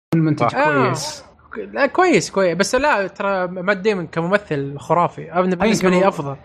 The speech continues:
Speaker 1: ممثل خرافي جدا، لكن لو كان راح، راح يكون على رأس الإنتاج، ممكن تبدأ تتفائل بالفيلم نوعا ما. الرجل ذا
Speaker 3: آه.
Speaker 1: عنده، آه، أفكار حلوة، لا بالكتابة ولا بال-،
Speaker 3: آه، أوافقك
Speaker 1: يعني.
Speaker 3: الرأي،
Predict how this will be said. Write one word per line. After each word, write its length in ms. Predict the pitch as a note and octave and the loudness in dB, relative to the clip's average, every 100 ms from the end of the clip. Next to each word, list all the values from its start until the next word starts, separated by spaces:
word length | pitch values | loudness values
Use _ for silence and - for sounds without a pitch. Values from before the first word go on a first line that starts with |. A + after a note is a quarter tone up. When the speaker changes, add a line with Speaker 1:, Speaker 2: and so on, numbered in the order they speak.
| - _ - | -20 _ -2
Speaker 1:
ممثل 360 | F#3+ A3 A3 E3+ | 0 0 -2 -4
خرافي 420 | F#3 G#3 G3 D3+ | 0 0 2 0
جدا، 280 | G3 E3+ D3 | -2 -2 -2
لكن 440 | D3 D3+ E3+ E3 | -2 0 2 2
لو 600 | E3 D#3+ D#3+ E3 D#3 D#3+ | 2 2 2 2 0 -2
كان 240 | F#3+ F3+ | -2 0
راح، 220 | E3+ E3 D#3+ D3 D3 C#3+ - - _ - | 0 -2 -2 -2 -2 -4 -6 -10 _ -2
راح 140 | E3+ E3+ | -2 -2
يكون 220 | E3+ E3 | 0 2
على 140 | D3 | 4
رأس 260 | D#3+ F#3+ E3 | 2 0 0
الإنتاج، 680 | D3+ C#3+ D3 D3 F#3 G3+ A#3 - - _ G3+ | 2 2 0 2 2 2 0 -8 -20 _ -2
ممكن 220 | F3 - | 0 0
تبدأ 220 | E3+ E3 | 2 0
تتفائل 520 | D#3+ E3 - C#3+ C#3 | -2 -4 0 2 0
بالفيلم 340 | C#3 C3 C#3+ C3 | -4 -2 0 0
نوعا 220 | B2 C3 | 0 0
ما. 260 | C3 B2+ - _ _ _ F3 | 0 -2 -6 _ _ _ 0
الرجل 220 | D#3+ D#3 | 2 0
ذا 140 | D3+ | 2
Speaker 3:
آه. 40 | D3+ | 2
Speaker 1:
عنده، 280 | D#3+ D#3 C#3+ | 4 2 0
آه، 540 | C3 C3+ C3 C3+ C#3+ | 0 0 2 0 0
أفكار 260 | C#3+ F#3 D3 | 0 0 0
حلوة، 460 | D#3+ C#3 B2+ C3 - | 0 0 -2 -8 -6
لا 220 | D3+ E3 | 0 2
بالكتابة 680 | E3 E3 E3+ F#3 F#3 G3+ F#3+ | 2 0 0 2 2 2 2
ولا 240 | F#3 E3+ | 2 0
بال-، 300 | C#3+ C3 C3 | -2 -6 -4
Speaker 3:
آه، 460 | C3 C3 B2+ C3+ C3+ _ _ - | -2 -2 -4 -6 -10 _ _ -4
أوافقك 600 | D#3 D#3+ E3+ E3+ C#3 C#3 | 0 2 2 2 0 0
Speaker 1:
يعني. 240 | B2+ A#2+ B2+ | 2 2 0
Speaker 3:
الرأي، 320 | C#3 - | -2 -8